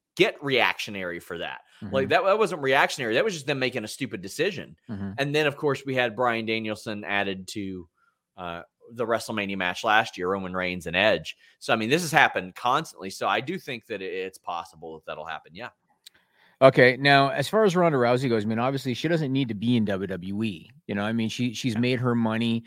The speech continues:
Speaker 2: by all accounts. She doesn't live a lavish lifestyle. You know, she lives on a farm with her husband. She doesn't need to do this. She's coming across on television like she doesn't want to be there. And so
Speaker 1: Yeah.
Speaker 2: what's your, what do you, what's your take on this? Why, why do you think she chose four months after having a baby,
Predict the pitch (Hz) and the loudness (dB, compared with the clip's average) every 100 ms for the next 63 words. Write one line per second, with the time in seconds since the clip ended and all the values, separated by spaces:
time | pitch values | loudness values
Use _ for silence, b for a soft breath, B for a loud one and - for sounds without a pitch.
0 | B B 107 113 120 123 131 117 113 120 | B B 4 8 8 6 2 0 0 -2
1 | 117 123 120 107 107 110 107 - 107 104 | -2 0 -2 -2 -2 -2 -4 -6 -6 -6
2 | - 110 113 107 113 110 104 107 95 - | 0 2 2 0 -4 -4 -2 -2 -4 -2
3 | 104 104 104 101 98 104 95 101 95 95 | -2 0 -2 -2 0 -2 -2 -4 -4 -10
4 | _ _ _ _ _ _ _ - - 139 | _ _ _ _ _ _ _ -8 -4 4
5 | 180 175 147 147 151 135 120 127 135 123 | 6 6 4 4 2 0 0 2 4 4
6 | 120 - b b - 156 - 190 214 190 | 0 -2 b b -2 -2 4 4 4 0
7 | - 151 151 143 117 - 127 147 120 110 | 0 0 2 -2 -2 0 0 0 -2 -4
8 | 113 110 110 - 104 135 135 127 123 - | -2 -4 -6 -6 0 0 0 -4 -6 -6
9 | 110 92 123 127 - - _ _ _ _ | -12 -8 -6 -6 -10 -16 _ _ _ _
10 | _ _ _ _ 143 147 175 156 240 240 | _ _ _ _ 0 4 6 8 6 6
11 | 285 202 214 262 202 220 - 233 185 190 | 0 4 4 4 4 4 4 4 4 6
12 | 175 113 110 120 160 190 190 139 143 190 | 2 0 0 2 4 4 2 -2 2 4
13 | 190 185 175 165 143 - 131 143 131 - | 4 2 2 0 -2 -4 0 2 2 0
14 | 127 135 131 123 117 123 120 113 120 123 | -2 0 0 0 0 2 2 2 2 2
15 | 117 110 | 2 -2